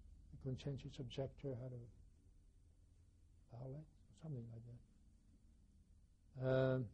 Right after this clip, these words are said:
I thought that's a majority thing. It might be another thing or two, but I, right now it doesn't come to my mind. And, uh,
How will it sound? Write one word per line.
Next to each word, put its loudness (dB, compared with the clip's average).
I -10
thought 0
that's -2
a 0
majority 4
thing. 2
It 0
might -2
be 2
another 2
thing -2
or -2
two, 0
but -2
I, -2
right 4
now 0
it -8
doesn't -8
come -4
to -10
my -2
mind. -4
And, 0
uh, -2